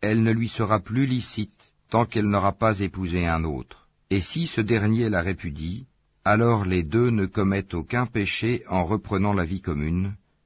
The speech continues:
pourvu qu'ils pensent pouvoir tous deux se conformer aux ordres d'Allah. Voilà les ordres d'Allah qu'il expose aux gens qui comprennent. Et quand vous divorcez d'avec vos épouses, et que leur délai expire,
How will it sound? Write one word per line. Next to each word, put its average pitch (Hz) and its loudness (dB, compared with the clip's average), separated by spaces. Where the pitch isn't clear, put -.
pourvu 107 2
qu'ils 98 -6
pensent 104 0
pouvoir 98 0
tous 131 -4
deux 101 0
se - -6
conformer 90 -2
aux 90 -2
ordres 85 -4
d'Allah. 78 -4
Voilà 101 2
les 87 0
ordres 87 -2
d'Allah 80 -4
qu'il 92 -2
expose 90 -4
aux 87 -2
gens 85 -6
qui - -16
comprennent. 92 -10
Et 117 0
quand 160 0
vous 123 0
divorcez 127 0
d'avec 104 2
vos 92 0
épouses, 85 -4
et 101 0
que 123 -2
leur 117 2
délai 123 2
expire, 76 -6